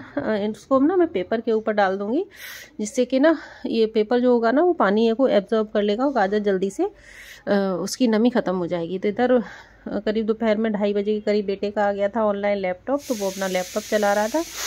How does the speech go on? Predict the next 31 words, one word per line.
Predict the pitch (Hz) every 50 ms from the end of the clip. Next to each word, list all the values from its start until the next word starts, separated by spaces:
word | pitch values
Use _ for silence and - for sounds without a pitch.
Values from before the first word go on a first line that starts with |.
| 320 - - - - - - -
अ, | 196 190 180 - 185 185
ऑनलाइन | 190 202 214 214 220 226 240
ही | 247 240 277 269
ऑर्डर | 233 220 220 226
किया | 226 - - 226 208 208
था, | 202 - 330 427 415 - - - - -
तो | - 214
वो | 196 202
आ | 214 - - 202
चुका | 190 - 196 180 190 180 180
था। | - 196 190 208 - - - - - - - - - -
तो | 220
इधर | 233 226 262
मैं | 277 277 269 262
फिर | 262 269 240
आ | 240 233
गई | 240 247 247
थी | 247 277
लंच | 269 254 240 240 240 - 240
बनाने। | 233 226 220 220 220 247 294
लंच | 302 277 233 226 214
में | 247 240 240 240
भी | 240 269
आलू | 269 240 233 226 247
गाजर | 233 240 220 214 208 233
की | 226 - 262
सब्ज़ी | 247 - 226 196 185 - 220 226 220
ही | 233 277 285
बना | 269 247 226 208 202 202
रही | 196 196 196 208
थी, | 202 254 285 320